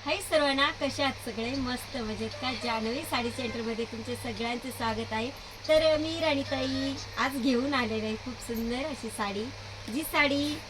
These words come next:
सध्या ट्रेंडिंग आहे आणि खूपच सुंदर दिसणार आहे. आणि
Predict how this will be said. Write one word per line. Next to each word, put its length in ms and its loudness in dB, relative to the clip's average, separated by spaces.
सध्या 320 2
ट्रेंडिंग 480 2
आहे 420 4
आणि 480 2
खूपच 320 2
सुंदर 380 -2
दिसणार 480 -2
आहे. 280 2
आणि 360 2